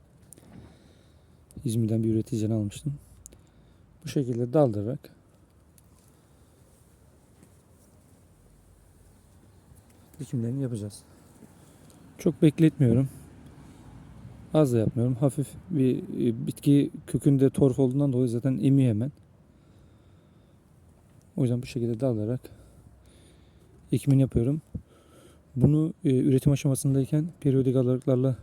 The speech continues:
kullanacağız. İki haftada bir, on beş günde bir kullanmayı deneyeceğiz. Daha önceki üretimlerimizde de kullandık.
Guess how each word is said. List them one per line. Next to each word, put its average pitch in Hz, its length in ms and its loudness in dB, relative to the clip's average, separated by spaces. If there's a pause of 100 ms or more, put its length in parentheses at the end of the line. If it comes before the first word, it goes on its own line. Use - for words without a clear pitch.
(120)
kullanacağız. 127 600 0 (500)
İki - 160 -4
haftada 113 360 0
bir, 110 120 -2
on 127 180 2
beş 113 120 -2
günde 101 220 -4
bir 123 200 -2 (2000)
kullanmayı 127 480 2 (840)
deneyeceğiz. 120 560 -2 (960)
Daha 127 100 4
önceki 127 240 2
üretimlerimizde 131 640 2
de 127 40 -4
kullandık. 143 420 -4